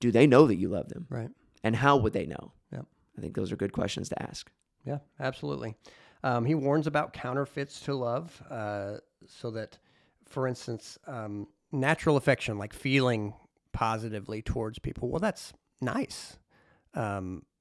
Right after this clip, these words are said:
Speaker 2: but it's not love. Love is an action. And so feeling like, "Wow, you know, I've been loved by my parents, so I have a positive feeling towards them," it's like, "Well, good, but, uh, let that grow to an action that you then
Speaker 1: Mm-hmm.
Speaker 2: do something about it."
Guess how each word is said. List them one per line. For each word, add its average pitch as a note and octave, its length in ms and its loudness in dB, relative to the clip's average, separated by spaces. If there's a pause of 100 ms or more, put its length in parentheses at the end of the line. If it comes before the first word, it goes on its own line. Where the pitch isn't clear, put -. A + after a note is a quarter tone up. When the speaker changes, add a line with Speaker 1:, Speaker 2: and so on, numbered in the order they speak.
Speaker 2:
but C3+ 120 0
it's - 160 -8
not B2 240 0 (640)
love. F3+ 440 2
Love C#3 160 6
is D#3+ 100 2
an E3 180 0
action. - 440 -2 (680)
And B2+ 140 -2
so A#2 200 0
feeling D#3+ 480 4
like, A#2+ 320 2 (460)
"Wow, - 180 -2
you G2+ 160 -2
know, B2 300 0
I've B2+ 220 -4
been A#2+ 240 -2
loved B2 300 0
by B2+ 160 2
my B2+ 140 2
parents, C#3+ 400 0
so G#2 200 -4
I G#2+ 120 0
have A#2 180 0
a A2 40 -4
positive A#2 420 0
feeling A#2+ 520 0
towards A#2+ 280 -4
them," G#3 140 0
it's C#3+ 80 -4
like, D#3 120 -2
"Well, F#3+ 120 -2
good, D4 440 -2
but, B2 200 -2 (340)
uh, - 180 -8 (1000)
let F#3+ 200 0
that F#3+ 240 0 (160)
grow C#3+ 380 10
to B2+ 300 2
an A2+ 100 2
action - 440 -2 (140)
that - 160 -8
you C3 200 -4
then A#2+ 260 -4
Speaker 1:
Mm-hmm. G2+ 80 -10
Speaker 2:
do E3+ 180 4
something G2 460 -6
about F2+ 320 -10
it." E2 100 -18